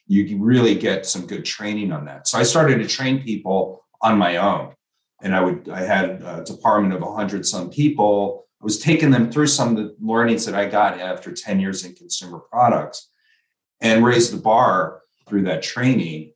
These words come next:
and was starting to do it at the startup when one of my employees said, "Hey, you should look at Pragmatic."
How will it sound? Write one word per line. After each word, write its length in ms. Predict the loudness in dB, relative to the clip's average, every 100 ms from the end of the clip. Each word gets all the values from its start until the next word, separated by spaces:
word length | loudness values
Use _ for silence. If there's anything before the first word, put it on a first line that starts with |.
| -10
and 340 | -8 -6 -4
was 180 | -2 2
starting 340 | 2 2 2
to 60 | -2
do 260 | -2 -2
it 60 | 0
at 200 | 0 -2
the 60 | -4
startup 520 | -2 2 2 2 0
when 160 | -6
one 160 | -4 -4
of 60 | -2
my 220 | -2 -2
employees 640 | -6 -8 -4 -2 -2 -2
said, 200 | -2 -2
"Hey, 100 | 0
you 140 | 0
should 220 | -2 -6 -4
look 160 | -6
at 120 | -6 -8
Pragmatic." 600 | -4 -2 0 0 -2